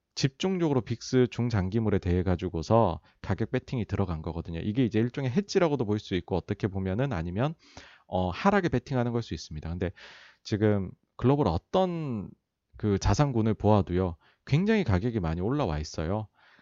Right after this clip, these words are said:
근데 사실 그러니까 어떻게 보면 곰들이 다 죽어버린 거죠. 증시 하락론자들이.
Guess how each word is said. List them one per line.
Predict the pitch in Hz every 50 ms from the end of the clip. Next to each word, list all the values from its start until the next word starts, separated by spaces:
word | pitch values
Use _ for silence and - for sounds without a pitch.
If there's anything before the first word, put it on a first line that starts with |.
| - -
근데 | 131 139 135 127 120 107 82 - _ _ _ _ _ _ _ _
사실 | - - 139 135 147 139 120 -
그러니까 | - 110 92
어떻게 | 90 - 127 135 135
보면 | 117 117 104 -
곰들이 | - 117 120 139 143 - 127
다 | 107 98
죽어버린 | - - - 139 160 151 113 98 80 80 76
거죠. | 76 80 73 - 80 80
증시 | - 101 92 85 82 113
하락론자들이. | 110 110 117 113 107 92 82 80 82 78 - - - 80